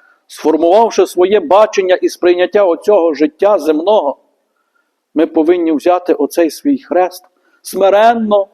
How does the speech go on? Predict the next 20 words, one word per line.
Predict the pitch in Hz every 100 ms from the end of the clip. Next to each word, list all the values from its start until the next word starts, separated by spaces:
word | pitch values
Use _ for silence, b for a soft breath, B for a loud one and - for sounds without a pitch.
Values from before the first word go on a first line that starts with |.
| _ -
і | 180
покірно. | - 143 - 160 117 98 - _ _ _ _ _ _ _ -
І | 180
йти | 160 - 202 208
за | - 190 202
Христом. | - 135 123 - - _ _ _ _ _ _ _ -
Не | 135 202 262
попереду | 269 262 262 262 254 226 233
Христа, | - 208 - 202 - - - _ _ _ _ _ _ _ _ _
а, | 131 147
власне, | 156 170 160 - 160
за | 127 180 180
Христом. | - 135 127 - 123 - _ _ _ _ _ _ _
Бо | 139 165
Він | 214 262
є | 214 190 190 165 - - _ _ _ _ _ _ _ _ _
пастирем-начальником, | - 170 165 - 156 143 139 - 170 196 180 170 - 156 151 _ _ _ _ _ _
Він | - 107 202 247
є | 208 214
законодавцем, | 185 196 - 196 185 165 196 226 220 220 151 107